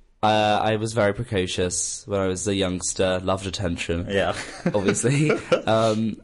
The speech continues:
Speaker 1: and I, I just have always, it's always sort of been, like, a vocation of mine, which is weird 'cause with acting, it's like,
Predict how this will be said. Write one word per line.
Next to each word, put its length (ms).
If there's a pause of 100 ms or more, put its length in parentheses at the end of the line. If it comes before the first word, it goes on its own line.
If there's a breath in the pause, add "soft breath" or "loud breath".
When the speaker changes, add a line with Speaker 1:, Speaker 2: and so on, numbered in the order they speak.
(100)
Speaker 1:
and 420 (640)
I, 140
I 220
just 220
have 140
always, 320
it's 140
always 180
sort 160
of 60
been, 120
like, 120
a 60
vocation 600
of 120
mine, 240
which 100
is 140
weird 240
'cause 140
with 140
acting, 380
it's 200
like, 380